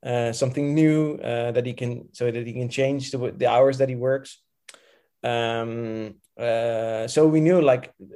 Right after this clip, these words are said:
that's when delivery restaurants triggered our, uh, attention.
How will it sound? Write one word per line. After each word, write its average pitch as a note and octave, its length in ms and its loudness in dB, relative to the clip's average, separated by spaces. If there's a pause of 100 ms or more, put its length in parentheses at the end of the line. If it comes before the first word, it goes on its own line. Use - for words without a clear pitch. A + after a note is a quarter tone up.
that's D#3 220 4
when E3 380 2 (120)
delivery C#3 420 4
restaurants A#2 500 0
triggered A#2 380 -2 (440)
our, A#2 320 4
uh, A2 320 -6
attention. C3 640 -2